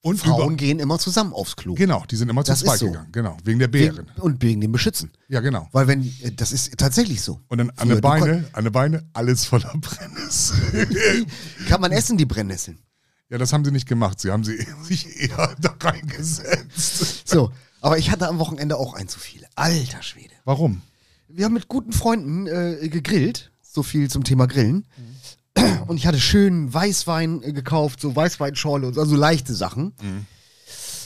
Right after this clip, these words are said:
Speaker 2: Und, ähm, unsere Gäste br-, brachten dann diese kleinen Fläschchen mit, mit dem, wo der, wo man über den Hügel geht.
Speaker 1: Ja.
Speaker 2: Weißt du, was ich meine? Ja, so kurze halt.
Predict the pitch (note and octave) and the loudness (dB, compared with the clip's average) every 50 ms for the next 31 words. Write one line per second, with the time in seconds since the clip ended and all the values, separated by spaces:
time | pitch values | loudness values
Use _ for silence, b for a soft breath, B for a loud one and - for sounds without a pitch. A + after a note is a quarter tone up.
0 | B B - E3+ E3 E3+ E3+ D#3 - - E3 D#3 D#3 D3+ D3+ D3 D3 C#3+ C3 B2+ | B B 2 4 6 6 6 4 2 4 4 6 6 4 4 2 -2 -4 -6 -10
1 | - _ _ _ _ _ _ _ _ _ _ _ _ _ _ - - - - D3+ | -16 _ _ _ _ _ _ _ _ _ _ _ _ _ _ -20 -8 -2 2 2
2 | C#3 B2 - C3 D3 D#3 D3+ - - D3+ A#2 - D3 D3 C3+ A2+ C3+ C#3+ - - | 4 4 4 4 4 4 2 4 0 0 0 0 -2 -2 -2 0 0 -2 -2 -2
3 | D3 C3+ D3+ C#3+ C#3 C3 A#2+ B2 B2+ B2+ C#3 C#3+ D3 C#3+ C3 B2+ - D#3+ D3 - | -4 -2 0 2 2 2 2 0 0 0 0 0 0 2 0 0 0 0 0 0
4 | - - A#2 G#2 G2 G2 F2+ E2+ D#2 - - - - - - B2 A#2 A#2+ A2 A2 | 0 0 0 0 0 -2 -2 -2 -4 -6 -8 -12 -14 -12 -6 -6 -4 -4 -4 -6
5 | A#2 - - A#2+ A#2+ A2 A2+ A2 F#2 D2 B1+ - F2+ A#2 B2 A#2+ A2+ G#2+ G#2+ G2 | -8 -8 -4 -4 0 0 0 0 -2 -6 -16 -14 -8 -4 0 0 0 0 0 -4
6 | G2 - B2 B2 A#2 A2 G2+ F#2 C3+ D3 C3 A2+ G2 F2+ F#2+ F2+ F#2 - - - | -6 -6 -2 0 0 0 0 2 2 2 2 2 0 0 0 -2 -2 -4 -6 -10
7 | - G#2 G2 F#2+ - _ _ _ _ _ _ _ _ _ _ _ _ _ _ _ | -6 -6 -6 -6 -8 _ _ _ _ _ _ _ _ _ _ _ _ _ _ _
8 | _ _ - B2+ B2+ B2 C#3+ D#3+ D3 D#3 D3+ E3+ E3+ F3+ F#3+ A3 - _ _ _ | _ _ -4 -2 -2 0 0 0 0 0 0 0 0 0 -2 -4 -10 _ _ _
9 | _ _ _ _ _ _ _ _ _ _ _ _ _ _ _ _ _ _ _ _ | _ _ _ _ _ _ _ _ _ _ _ _ _ _ _ _ _ _ _ _
10 | _ _ - B2+ C3+ D3+ D3+ C3 D#3 - - E3 F3 E3+ - - B2 G2+ G2 G#2+ | _ _ 2 4 4 4 4 2 0 2 6 6 6 6 6 4 0 2 2 2
11 | G2+ F2+ - - - | 0 0 -4 -6 -14